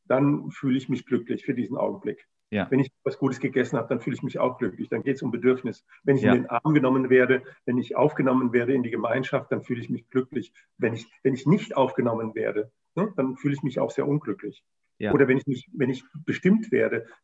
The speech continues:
Speaker 1: zwanghaft irgendwas erledigen muss, dann fühle ich mich nicht glücklich. Das heißt also, hier geht's tatsächlich um diese Bedürfnisse. Und diesen Zusammenhang muss man herstellen.
Speaker 2: Okay, und dann im Gegensatz dazu statisches Glück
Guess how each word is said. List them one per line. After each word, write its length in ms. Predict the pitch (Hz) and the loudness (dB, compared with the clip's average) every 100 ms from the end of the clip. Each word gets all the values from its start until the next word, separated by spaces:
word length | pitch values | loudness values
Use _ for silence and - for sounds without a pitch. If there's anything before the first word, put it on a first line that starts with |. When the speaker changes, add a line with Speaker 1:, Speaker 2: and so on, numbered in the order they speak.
| _ | _
Speaker 1:
zwanghaft 540 | - 160 160 123 - - | 0 2 2 0 -2 -6
irgendwas 400 | 127 127 120 113 | -2 -2 -2 -4
erledigen 440 | - 117 143 135 113 | -2 2 2 2 -2
muss, 180 | 110 - | -6 -8
dann 120 | 98 | -8
fühle 140 | 135 | -8
ich 80 | 120 | -6
mich 140 | 123 | -6
nicht 160 | 139 - | -6 -4
glücklich. 420 | 139 135 113 - - - - | -4 -2 -4 -6 -14 -20 -14
Das 140 | - | -4
heißt 200 | 143 139 | -2 0
also, 180 | 135 147 | 0 0
hier 120 | 139 | 0
geht's 260 | 147 143 - | 2 0 -2
tatsächlich 460 | 123 123 151 156 | -8 -4 -6 -4
um 100 | 143 | -4
diese 260 | 123 123 117 | -4 -4 -6
Bedürfnisse. 640 | 117 131 135 - 95 - - _ _ | -4 2 2 0 -8 -12 -20 _ _
Und 80 | - | -4
diesen 180 | 143 147 | -2 -2
Zusammenhang 520 | 151 127 123 131 127 | -4 -2 -2 -2 -4
muss 140 | 123 - | -6 -6
man 120 | 117 | -10
herstellen. 480 | 110 - - - - _ _ _ _ _ _ _ | -10 -12 -12 -14 -16 _ _ _ _ _ _ _
Speaker 2:
Okay, 300 | 120 - 107 | -10 -4 -4
und 200 | 101 107 | 0 2
dann 160 | 110 131 | 2 2
im 120 | 117 | 2
Gegensatz 520 | 110 117 123 107 104 | 4 4 4 2 -2
dazu 480 | - 104 120 - 156 | -2 -2 -2 -6 -6
statisches 640 | - 113 104 123 151 156 - | -6 -4 -2 -4 -6 -6 -6
Glück 400 | 143 175 - | -6 -6 -8